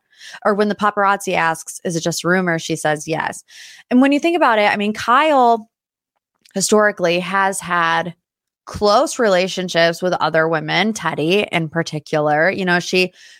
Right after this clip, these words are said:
she really loves her B F Fs. So I'm always very careful about what I deem, you know, fake or whatever in the reality T V world. And like I've said, I think Scandoval is real. I think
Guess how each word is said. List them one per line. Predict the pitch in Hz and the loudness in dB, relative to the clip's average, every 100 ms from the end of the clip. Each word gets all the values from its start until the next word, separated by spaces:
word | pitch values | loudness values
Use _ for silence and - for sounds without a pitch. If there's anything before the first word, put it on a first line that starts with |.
| - | -16
she | - 233 | -2 0
really | 214 262 302 | 4 4 4
loves | 311 311 311 | 4 2 2
her | - | -2
B | 214 220 | -4 0
F | 196 185 196 | 0 0 0
Fs. | 95 - - - - _ _ _ _ _ _ _ | -2 -4 -8 -12 -14 _ _ _ _ _ _ _
So | - 277 262 - | 0 2 2 0
I'm | 302 302 | -2 2
always | 302 370 480 466 | 4 4 2 2
very | 277 254 | 2 2
careful | 214 - 175 185 - 185 165 160 - | -2 0 0 0 0 2 4 4 2
about | 170 160 165 | 2 0 0
what | 170 | 0
I | 170 165 160 160 - _ - 165 | 0 0 -2 -6 -12 _ -20 -14
deem, | - 180 170 156 156 | -6 -2 -2 -2 -4
you | 165 | -2
know, | 143 | -2
fake | 143 - - 175 143 - - - | -4 -8 0 0 0 -8 -12 -6
or | 196 185 | 0 2
whatever | 180 165 156 165 160 | 4 2 0 0 0
in | 156 175 | 0 -4
the | 165 | -4
reality | 165 156 160 160 160 | -2 -2 -2 -4 -6
T | - 160 | -8 -6
V | 160 | -4
world. | 151 143 156 | 2 4 4
And | 185 175 | 2 -2
like | 156 156 | -4 -4
I've | 156 | -4
said, | - 151 156 | -6 -2 2
I | 175 | 2
think | 165 151 | 0 -6
Scandoval | 151 - 156 156 165 156 - | -8 -10 -8 -6 -4 -2 0
is | 151 | -2
real. | 156 165 160 202 - | -4 0 2 2 0
I | 190 | -2
think | 185 185 180 - | -2 -2 -2 -10